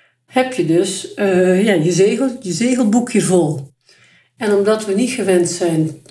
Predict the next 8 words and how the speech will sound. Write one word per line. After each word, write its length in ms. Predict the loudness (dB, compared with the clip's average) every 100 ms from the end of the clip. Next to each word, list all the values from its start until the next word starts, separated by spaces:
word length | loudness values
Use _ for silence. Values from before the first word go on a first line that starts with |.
| -2
onszelf 880 | 0 0 -2 -8 -6 -2 0 0 -2
volwassen 760 | -6 -8 -2 2 2 0 -4
op 160 | -4 -2
te 80 | -4
stellen 460 | -4 -2 -2 -2
vaak 480 | -6 -6 -4 -6 -10 _ _ _ _ _ _
in 180 | 0 2
het, 440 | 2 0 0 -2